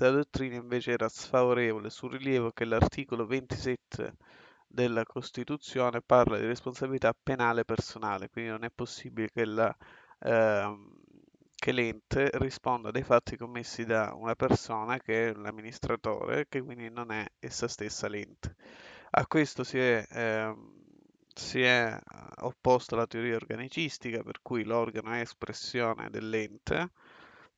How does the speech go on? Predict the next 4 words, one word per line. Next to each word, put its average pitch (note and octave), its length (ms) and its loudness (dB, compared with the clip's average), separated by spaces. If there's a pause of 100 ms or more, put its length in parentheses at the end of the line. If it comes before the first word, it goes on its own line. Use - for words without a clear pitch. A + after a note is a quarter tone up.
(140)
ma D3 500 6 (440)
se - 600 4 (140)
si - 320 -8
crede C3 720 4